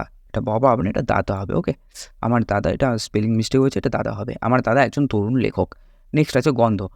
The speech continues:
বাগান থেকে জুঁই ফুলের গন্ধ ভেসে আসছে। এরপর আছে রোদে, শীতের রোদে বসে থাকতে বড়ই ভালো লাগে। নেক্সট আছে দেখো, শব্দার্থ।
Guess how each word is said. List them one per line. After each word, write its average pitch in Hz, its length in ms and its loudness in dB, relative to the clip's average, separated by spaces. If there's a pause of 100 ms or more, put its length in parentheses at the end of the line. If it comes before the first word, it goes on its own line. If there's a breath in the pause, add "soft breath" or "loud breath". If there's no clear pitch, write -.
(280)
বাগান 123 380 6
থেকে 147 240 2
জুঁই 127 200 2
ফুলের 139 240 2
গন্ধ 110 320 -2
ভেসে 110 340 -2
আসছে। - 320 -4
এরপর 113 260 -2
আছে 107 180 0
রোদে, 127 360 2 (460)
শীতের - 300 0
রোদে 135 240 4
বসে 117 260 -4
থাকতে - 320 -4
বড়ই 117 320 0 (120)
ভালো 127 220 0
লাগে। 104 240 -2 (640)
নেক্সট 175 320 2
আছে 110 100 -2
দেখো, 123 160 -2
শব্দার্থ। - 540 -2